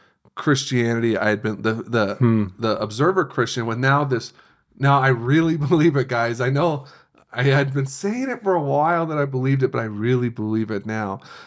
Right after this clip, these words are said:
Speaker 1: And it led me to this place of, like, these two worlds colliding, where I even had to, the fear for me was, like, okay,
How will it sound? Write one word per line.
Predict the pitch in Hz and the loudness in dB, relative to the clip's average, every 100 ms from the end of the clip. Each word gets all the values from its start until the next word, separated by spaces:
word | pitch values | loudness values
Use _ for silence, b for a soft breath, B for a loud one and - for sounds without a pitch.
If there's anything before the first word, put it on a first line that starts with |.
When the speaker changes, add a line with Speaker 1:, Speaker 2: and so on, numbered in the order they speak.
| B | B
Speaker 1:
And | 127 | -2
it | 127 | 0
led | 110 127 147 | 2 2 2
me | 170 139 | 0 -4
to | 139 131 | -2 0
this | 107 101 | 0 -4
place | - - 123 120 104 | -6 0 2 2 -2
of, | 104 | -4
like, | 110 101 - _ _ - | -4 -6 -10 _ _ -10
these | 110 104 | -6 -6
two | - - 139 | -8 -6 -2
worlds | 110 113 104 - | 0 0 0 -4
colliding, | - 98 95 104 120 151 165 b b b - | -8 -6 -4 -4 -4 -4 -8 b b b 0
where | 110 | 4
I | 135 | 4
even | 139 | 2
had | 123 127 120 | 0 0 -2
to, | - 120 107 | -4 -4 -2
the | 107 | -4
fear | - 139 147 | 0 2 2
for | 139 110 | 0 -4
me | 107 110 131 175 - b b b - | -2 -2 -2 -2 -6 b b b -10
was, | - 120 107 - | 0 0 0 0
like, | 107 92 - | -2 -2 -4
okay, | 120 123 101 92 | -4 0 0 -2